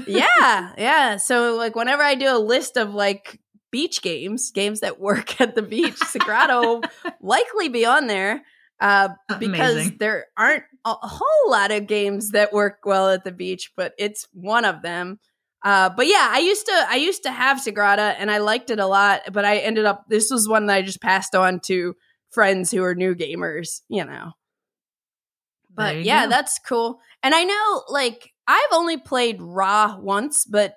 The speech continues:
Speaker 2: uh, and I really liked it. And I know there's, like, this new edition of it that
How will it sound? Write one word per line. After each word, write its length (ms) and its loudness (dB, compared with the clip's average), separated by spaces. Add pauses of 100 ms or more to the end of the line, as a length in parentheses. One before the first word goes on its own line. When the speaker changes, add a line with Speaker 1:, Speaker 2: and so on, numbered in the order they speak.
(160)
Speaker 2:
uh, 380 4
and 140 0
I 40 4
really 340 2
liked 360 0
it. 240 -2 (560)
And 480 2 (360)
I 120 2
know 160 2
there's, 280 2
like, 200 0
this 300 -2
new 420 0 (100)
edition 540 0
of 160 2
it 380 2
that 260 -2